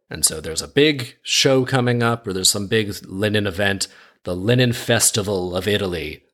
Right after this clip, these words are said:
is coming up. They have to get a bunch of linen done, a bunch of new designs have to get done and have to get finished.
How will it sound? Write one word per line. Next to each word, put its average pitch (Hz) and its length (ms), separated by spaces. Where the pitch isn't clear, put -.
is 85 140
coming 87 320
up. 82 240
They - 80
have 95 220
to 87 200
get 95 220
a 85 60
bunch 123 260
of 110 140
linen 101 300
done, 85 500
a - 80
bunch 110 220
of 107 80
new 117 160
designs 92 920
have 98 180
to 101 80
get 90 220
done 87 280
and 82 100
have 87 120
to - 80
get 90 120
finished. 90 500